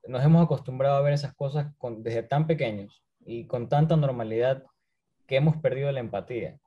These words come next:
realmente. Yo creo que cuando nos comenzamos a poner en los zapatos de las otras personas y comenzamos a empezar a entender un poquito su realidad,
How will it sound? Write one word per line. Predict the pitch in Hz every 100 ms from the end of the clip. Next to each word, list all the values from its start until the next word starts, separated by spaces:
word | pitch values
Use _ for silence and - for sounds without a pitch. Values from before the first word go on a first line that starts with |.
| -
realmente. | 113 113 98 - _ _ _ _
Yo | 113 127
creo | 147
que | 151
cuando | 147 127 120 117
nos | 113 110
comenzamos | 120 110 143 139
a | 143
poner | 127 131
en | 131
los | 123
zapatos | 113 123 120 120
de |
las | 117 120
otras | 123 117
personas | 117 117 110 104 - -
y | -
comenzamos | 120 110 117 131 127
a |
empezar | 123 117 _ 120 113 127
a |
entender | 135 127 131
un | 131
poquito | 120 123 139 131 - _ _
su | - 120
realidad, | 107 110 117 107